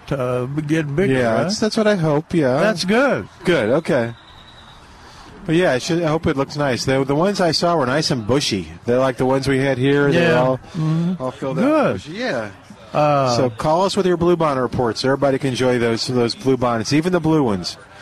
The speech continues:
Speaker 1: Gen-
Speaker 2: I like the blue ones.
Speaker 1: Do you have white ones?
Speaker 2: Yeah.
Speaker 1: Generally, that white plant is bigger than the blue or the red.
Speaker 2: Really?
Speaker 1: Yeah,
Speaker 2: Huh.
Speaker 1: and, and bloom, usually blooms earlier.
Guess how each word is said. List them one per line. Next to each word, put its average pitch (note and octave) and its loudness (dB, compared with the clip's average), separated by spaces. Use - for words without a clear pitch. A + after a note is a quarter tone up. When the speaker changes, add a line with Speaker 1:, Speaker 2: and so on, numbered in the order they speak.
Speaker 1:
Gen- D#3 0
Speaker 2:
I F#3+ 2
like D3 0
the C#3 -2
blue A2 0
ones. E2+ -4
Speaker 1:
Do D3 2
you G#3+ 4
have G#3+ 2
white A3+ 2
ones? G#3+ -6
Speaker 2:
Yeah. E3 0
Speaker 1:
Generally, G3 2
that D3+ 0
white F#3 0
plant C#3+ 2
is A#2 0
bigger D3+ 2
than A#2 0
the G#2+ -2
blue C3 0
or G#2+ 0
the G2+ -4
red. A#2+ -2
Speaker 2:
Really? C#3+ 2
Speaker 1:
Yeah, C3+ 0
Speaker 2:
Huh. G3 2
Speaker 1:
and, A#2+ -6
and A#2+ -2
bloom, E3 0
usually F#3 0
blooms D#3+ -2
earlier. G2 -2